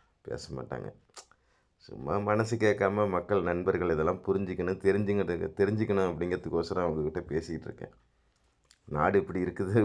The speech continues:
ஊர் உலகம் இப்படி இருக்குது. நம்ம ஒவ்வொருத்தரும் சம்பாதிக்கிற பணம் பூரா வரி பணம் கட்டிக்கிட்டு தான் வரோம்,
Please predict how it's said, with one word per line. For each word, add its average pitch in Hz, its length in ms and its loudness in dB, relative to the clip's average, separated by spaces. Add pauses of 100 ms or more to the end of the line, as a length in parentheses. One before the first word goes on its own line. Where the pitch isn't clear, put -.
(120)
ஊர் 104 160 2
உலகம் 92 340 4
இப்படி 82 260 0
இருக்குது. 98 680 2 (840)
நம்ம 147 280 2
ஒவ்வொருத்தரும் 131 800 8 (2250)
சம்பாதிக்கிற 104 560 4
பணம் 95 320 0
பூரா 104 280 4 (920)
வரி 101 240 4
பணம் 120 260 0
கட்டிக்கிட்டு 110 380 -2
தான் 107 160 4
வரோம், 80 180 -2